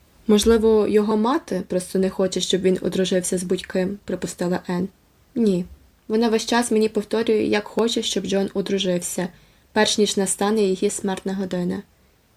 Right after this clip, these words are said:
І йому завжди натякає. Та ви й самі чули. Я думала, крізь землю западуся». «Я не розумію», безпорадно мовила Енн. Вона пригадала Людовіка Спіда,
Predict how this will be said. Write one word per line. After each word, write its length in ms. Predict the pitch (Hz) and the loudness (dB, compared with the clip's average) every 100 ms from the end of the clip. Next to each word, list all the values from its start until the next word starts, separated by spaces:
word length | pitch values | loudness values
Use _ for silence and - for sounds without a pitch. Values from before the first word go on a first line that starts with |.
| _ - | _ 4
І 80 | 214 | 6
йому 260 | 208 233 | 6 4
завжди 280 | 233 214 208 | 2 2 2
натякає. 640 | 214 214 - 196 180 180 185 - _ _ _ | 0 -2 -8 -6 -6 -6 -8 -14 _ _ _
Та 100 | 262 | 0
ви 120 | 277 | 2
й 40 | 269 | 4
самі 320 | - 240 180 | 2 2 2
чули. 400 | - 175 175 185 _ _ _ _ _ _ | -2 -4 -4 -6 _ _ _ _ _ _
Я 100 | 226 | 2
думала, 380 | 208 233 254 220 | 4 4 2 -2
крізь 320 | 220 233 226 | -2 -2 0
землю 300 | 202 180 175 | -2 0 -2
западуся». 680 | 175 180 185 175 190 - 208 - _ _ _ _ _ _ _ | -2 -4 -4 -4 -6 -10 -12 -14 _ _ _ _ _ _ _
«Я 100 | 208 | 2
не 140 | 196 185 | 2 2
розумію», 560 | 180 180 170 180 180 - _ - | 0 -2 -4 -4 -4 -8 _ -10
безпорадно 500 | 180 170 175 175 175 | -8 -4 -2 0 2
мовила 340 | 175 170 170 - | 0 0 -2 -4
Енн. 220 | 175 170 175 _ _ _ _ _ _ | -6 -6 -8 _ _ _ _ _ _
Вона 240 | 196 196 233 | 0 2 2
пригадала 540 | 220 202 180 185 202 | 0 0 0 0 2
Людовіка 480 | 180 175 170 175 190 | 2 0 0 -2 -6
Спіда, 500 | - - 170 165 | -8 -4 -2 -2